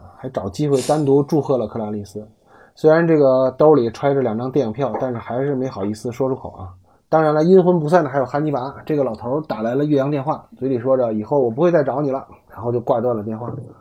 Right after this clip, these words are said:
因为观众可以看到啊，汉尼拔追着齐尔顿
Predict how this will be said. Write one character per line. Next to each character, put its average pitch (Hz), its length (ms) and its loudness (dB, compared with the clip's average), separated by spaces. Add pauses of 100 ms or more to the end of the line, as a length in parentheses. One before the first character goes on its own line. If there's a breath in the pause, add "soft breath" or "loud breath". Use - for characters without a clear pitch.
(140)
因 165 140 4
为 196 80 6
观 214 160 4
众 185 120 4
可 170 60 2
以 165 60 2
看 170 260 -2
到 131 100 -4
啊， 98 240 -14 (180)
汉 165 220 0
尼 156 80 4
拔 143 200 0 (200)
追 175 260 6
着 117 400 2 (120)
齐 - 200 -2
尔 120 80 2
顿 143 240 0